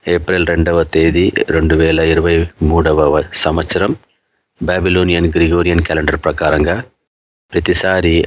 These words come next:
ఆ క్యాలెండర్ మనము ఉంటున్నది బబులోను కాలం అని సూచిస్తుంది. నిన్నటి దినంన కొంతమందితో ఇదే నేను చర్చిస్తున్నప్పుడు, చరిత్రలో ఎన్నిసార్లు క్యాలెండర్స్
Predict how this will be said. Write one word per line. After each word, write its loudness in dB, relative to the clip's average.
ఆ 0
క్యాలెండర్ -2
మనము 0
ఉంటున్నది 0
బబులోను 2
కాలం 0
అని 0
సూచిస్తుంది. 0
నిన్నటి 0
దినంన 0
కొంతమందితో 0
ఇదే 2
నేను 0
చర్చిస్తున్నప్పుడు, 0
చరిత్రలో 2
ఎన్నిసార్లు 2
క్యాలెండర్స్ -2